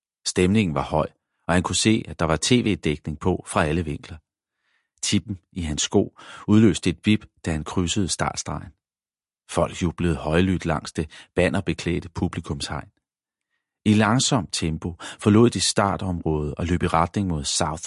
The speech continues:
Beach, der lå på den lange landtange i det fjerne. De nåede en langstrakt bro, hvor han til højre kunne skimte de store krydstogtskibe ved kajen,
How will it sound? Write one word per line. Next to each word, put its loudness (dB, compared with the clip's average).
Beach, -6
der 2
lå 2
på -8
den -6
lange -2
landtange -2
i -6
det -6
fjerne. -10
De 2
nåede 6
en 4
langstrakt -4
bro, -8
hvor 2
han 2
til 0
højre 4
kunne -6
skimte -2
de -12
store 0
krydstogtskibe -4
ved -10
kajen, -10